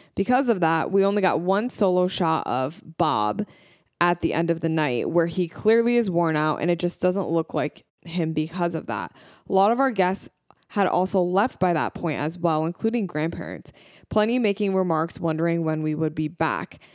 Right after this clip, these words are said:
Before the ceremony, all the boys were waiting outside to get their boutonnieres on, but blank and blank were sitting in the living room on their phones. I'm assuming those are the two photographers.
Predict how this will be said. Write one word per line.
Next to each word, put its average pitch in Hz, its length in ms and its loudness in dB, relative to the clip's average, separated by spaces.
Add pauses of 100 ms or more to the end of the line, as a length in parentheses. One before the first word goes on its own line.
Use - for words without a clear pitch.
(140)
Before 208 340 2
the 233 120 2
ceremony, 190 480 0
all 165 240 0
the 196 80 0
boys 190 260 2
were 190 140 0
waiting 170 320 2
outside 165 480 -2
to 175 80 -6
get 170 160 -2
their 160 100 -2
boutonnieres 190 580 0
on, 196 340 0 (400)
but 165 640 0 (1600)
blank 196 280 2
and 202 160 0
blank 175 320 0
were 180 120 2
sitting 170 320 2
in 165 80 0
the 160 120 0
living 156 260 0
room 156 220 -2
on 135 140 -4
their 113 140 -4
phones. 107 640 -4
I'm 165 120 -2
assuming 160 300 -2
those 143 160 -4
are 131 80 -4
the 113 100 -6
two - 160 -6
photographers. - 640 -10